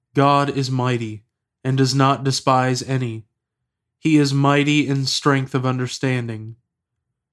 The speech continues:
He does not keep the wicked alive, but gives the afflicted their right. He does not withdraw his eyes from the righteous,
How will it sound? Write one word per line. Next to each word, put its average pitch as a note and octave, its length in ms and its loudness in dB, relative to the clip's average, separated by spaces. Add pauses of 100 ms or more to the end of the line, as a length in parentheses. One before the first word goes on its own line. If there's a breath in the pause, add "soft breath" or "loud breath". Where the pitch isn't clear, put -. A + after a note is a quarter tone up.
(120)
He D3+ 140 0
does C#3 180 2
not D3 280 2
keep C3+ 280 -4
the C3+ 100 0
wicked C3 360 0
alive, B2 680 -2 (520)
but C3+ 200 -4
gives C#3+ 260 0
the C#3 160 4
afflicted C3 600 -4
their B2 180 0
right. A#2+ 460 -4 (920)
He D3+ 120 0
does C#3+ 200 0
not D3+ 220 2
withdraw C#3 500 2
his C3 220 0
eyes A#2+ 400 0
from B2+ 240 -6
the B2 80 -2
righteous, B2 640 -6